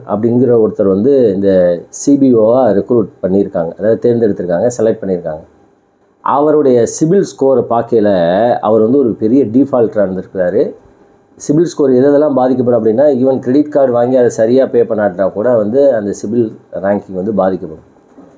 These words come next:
இந்த சி பி ஓ-வா தேர்ந்தெடுக்கப்பட்ட கார்த்திகேயனுடைய சிபில் வந்து ரொம்ப படு மோசமா இருந்ததுனால, அவருடைய செலெக்ஷனையே வந்து என்ன செஞ்சுச்சுன்னா, ஸ்டேட் பேங்க் ஆஃப் இந்தியா வந்து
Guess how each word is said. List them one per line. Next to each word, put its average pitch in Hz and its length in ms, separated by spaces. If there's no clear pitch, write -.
இந்த 123 960
சி 165 260
பி 160 160
ஓ-வா 143 260
தேர்ந்தெடுக்கப்பட்ட 123 640
கார்த்திகேயனுடைய 113 880
சிபில் 135 180
வந்து 117 440
ரொம்ப 120 320
படு 107 260
மோசமா 123 300
இருந்ததுனால, 95 760
அவருடைய 107 400
செலெக்ஷனையே 135 500
வந்து 117 160
என்ன 110 140
செஞ்சுச்சுன்னா, 101 420
ஸ்டேட் 117 260
பேங்க் 110 200
ஆஃப் 98 160
இந்தியா 90 240
வந்து 95 360